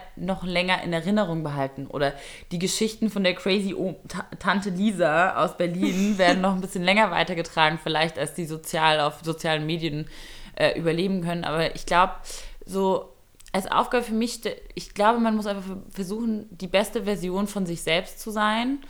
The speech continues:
Speaker 1: und wirklich sich ganz bewusst zu sein, was will ich für ein Mensch sein und auch dieses, so die, den,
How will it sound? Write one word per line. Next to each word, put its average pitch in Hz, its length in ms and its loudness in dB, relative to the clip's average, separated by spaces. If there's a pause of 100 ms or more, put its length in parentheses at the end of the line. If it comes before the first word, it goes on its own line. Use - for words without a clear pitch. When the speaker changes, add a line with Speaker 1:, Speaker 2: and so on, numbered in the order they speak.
(520)
Speaker 1:
und 196 520 2 (320)
wirklich 202 360 -2
sich - 380 -4
ganz 190 220 2
bewusst 202 320 -6
zu 202 60 -8
sein, 196 200 0
was 180 160 -8
will 185 80 -2
ich 175 120 -8
für 185 100 -4
ein 175 120 -2
Mensch 165 240 -2
sein 190 560 0
und 196 240 -4
auch 185 300 2 (280)
dieses, 185 600 -4 (800)
so 214 200 0
die, 214 120 0
den, 185 440 -4